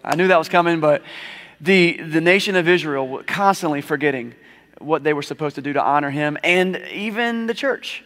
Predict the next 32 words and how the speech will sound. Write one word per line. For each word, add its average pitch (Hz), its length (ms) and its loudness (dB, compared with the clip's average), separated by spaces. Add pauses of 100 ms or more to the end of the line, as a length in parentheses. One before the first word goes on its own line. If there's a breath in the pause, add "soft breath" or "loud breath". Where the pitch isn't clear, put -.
(160)
We 220 280 -4
have 233 160 4
a 226 40 -12
pretty 240 200 -8
spotty 220 500 4 (100)
track 208 260 2
record, 156 260 -2
guys, 147 320 4
if 139 100 -14
you 160 80 -4
wanna 156 140 -4
go 147 100 -2
back 151 220 4
and 147 100 -4
look 156 260 -6
at 139 200 -4
church - 240 -6
history. 156 400 -4 (500 loud breath)
There's, 175 320 -2 (260)
we, 233 680 -2 (200 loud breath)
loving 269 440 6
people 214 280 0
is 180 80 0
hard, 190 220 6
and 185 120 -2
nobody 247 320 6
knows 190 240 0
that 156 180 2
better 160 260 4
than 139 160 -6
our 123 140 -6
God. 113 360 -4